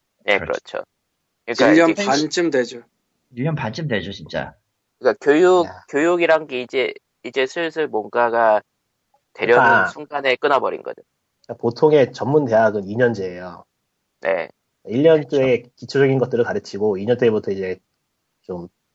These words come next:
Speaker 4: <clears throat>
Speaker 2: 지옥이 펼쳐지지. 음.
Speaker 4: 음, 좀 실용적인 업무로 나아가게 되는데, 그러니까 이 년째부터가 본격적인 건데 본격적인 건 시작도 못하고 접게 만드는구만.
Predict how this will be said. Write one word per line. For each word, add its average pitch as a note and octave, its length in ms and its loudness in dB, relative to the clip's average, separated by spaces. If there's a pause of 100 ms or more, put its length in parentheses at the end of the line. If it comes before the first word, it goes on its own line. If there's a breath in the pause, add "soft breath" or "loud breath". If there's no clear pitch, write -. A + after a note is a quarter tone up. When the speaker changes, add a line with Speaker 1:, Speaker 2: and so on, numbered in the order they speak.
(180)
Speaker 4:
<clears throat> - 800 -4
Speaker 2:
지옥이 G2+ 360 -2
펼쳐지지. D#2+ 680 -8 (140)
음. D2+ 200 -12 (240)
Speaker 4:
음, G2+ 260 -10
좀 A2 80 -10
실용적인 E3 520 4
업무로 A2+ 540 -2 (420)
나아가게 G#2 360 -2
되는데, F#2 540 -10 (1400 loud breath)
그러니까 A2+ 200 -4
이 C3 80 2
년째부터가 E3 880 4
본격적인 B2 560 -2
건데 B2+ 460 -2 (520)
본격적인 B2+ 400 0
건 B2 80 4
시작도 D#3+ 400 0
못하고 G2+ 220 -2
접게 - 220 -12
만드는구만. F2+ 500 -12